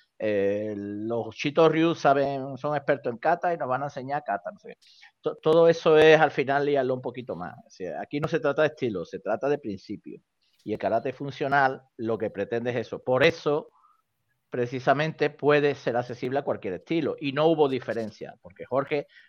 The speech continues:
no enseñó desde el wado, enseñó desde su experiencia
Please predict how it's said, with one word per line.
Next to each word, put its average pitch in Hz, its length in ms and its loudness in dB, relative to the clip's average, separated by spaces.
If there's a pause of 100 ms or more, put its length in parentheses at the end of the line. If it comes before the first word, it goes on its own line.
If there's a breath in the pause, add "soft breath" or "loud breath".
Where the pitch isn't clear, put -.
(120)
no 127 160 -2
enseñó 135 640 -4
desde 110 220 -6
el 92 60 -8
wado, 139 360 -2 (160)
enseñó 87 380 -8
desde 127 200 -8
su - 120 -12
experiencia 87 880 -12